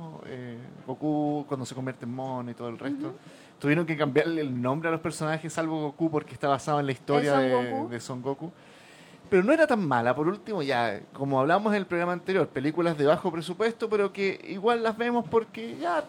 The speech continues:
Speaker 1: trataron.
Speaker 2: Hacen maravillas con lo que pueden.
Speaker 1: Pero Dragon Ball, que a pesar de todo tiene ma-, eh, mayor aprobación que Piñera, Evolution.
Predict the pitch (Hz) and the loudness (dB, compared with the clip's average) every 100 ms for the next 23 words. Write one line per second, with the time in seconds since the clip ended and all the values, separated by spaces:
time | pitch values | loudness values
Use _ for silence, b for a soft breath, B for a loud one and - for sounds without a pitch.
0 | - 233 233 160 127 101 - B B B | -2 2 6 6 4 -4 -10 B B B
1 | 453 554 571 539 415 370 403 403 359 262 | -2 0 2 4 4 2 0 2 2 2
2 | 202 180 - - - - - - - - | 0 -4 -6 -18 -20 -20 -20 -20 -12 0
3 | 135 123 156 185 175 165 135 - 127 110 | 2 4 4 2 2 0 0 0 -2 -2
4 | 117 156 156 160 156 151 135 123 120 - | -2 -2 -2 2 0 0 -4 -4 -4 -4
5 | 120 110 107 101 110 143 156 143 139 - | -4 -4 -4 -4 -4 -2 0 4 4 4
6 | 156 151 147 110 117 156 202 - 120 123 | -4 -4 -8 -4 -4 -4 -4 0 2 2
7 | 170 170 196 | 2 -2 -8